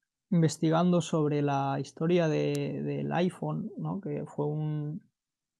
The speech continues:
un invento que nos guste más o menos, fue totalmente revolucionario para,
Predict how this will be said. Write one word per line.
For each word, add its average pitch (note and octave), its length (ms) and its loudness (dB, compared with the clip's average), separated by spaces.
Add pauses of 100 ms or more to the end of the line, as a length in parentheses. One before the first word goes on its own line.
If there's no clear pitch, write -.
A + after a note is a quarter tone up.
(180)
un D#3+ 180 4
invento E3+ 560 8
que D3+ 200 2
nos D3 220 -2
guste D#3+ 380 2
más D#3 260 0
o D#3 80 0
menos, D#3 400 0 (460)
fue E3 200 6
totalmente D#3 600 2
revolucionario D3 1040 4 (640)
para, C#3 800 6